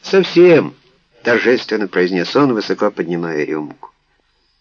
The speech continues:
«Помнится, она мне как-то в минуту откровения сказала:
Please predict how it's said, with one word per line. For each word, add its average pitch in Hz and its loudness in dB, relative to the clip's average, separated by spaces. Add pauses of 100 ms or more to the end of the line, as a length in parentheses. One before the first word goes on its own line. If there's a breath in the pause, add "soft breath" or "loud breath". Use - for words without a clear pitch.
(960)
«Помнится, 170 4
она 165 2
мне 151 4
как-то 147 0
в 117 0
минуту 120 0
откровения 110 0
сказала: 95 -4